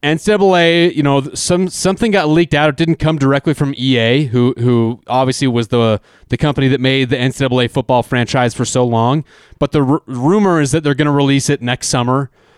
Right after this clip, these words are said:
um, which that's normally when they would come out. Is the, you know, usually you could get the game for the following season in, like, June or July,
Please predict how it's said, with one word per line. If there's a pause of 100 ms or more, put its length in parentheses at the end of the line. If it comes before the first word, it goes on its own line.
um,
which
that's
normally
when
they
would
come
out.
Is
the,
you
know,
usually
you
could
get (340)
the
game
for
the
following
season
in,
like,
June
or
July,